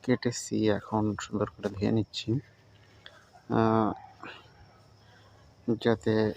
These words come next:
করে একটু ময়লা না থাকে বা রক্ত না থাকে।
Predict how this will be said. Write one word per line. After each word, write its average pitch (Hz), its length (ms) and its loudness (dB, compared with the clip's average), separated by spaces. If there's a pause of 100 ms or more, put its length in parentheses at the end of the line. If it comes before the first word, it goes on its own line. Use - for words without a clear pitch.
(140)
করে 107 440 4 (1200)
একটু 110 580 4 (140)
ময়লা 110 300 4
না 117 120 4
থাকে 117 320 -2
বা 107 300 4
রক্ত 104 280 2
না 104 140 2
থাকে। 107 420 -2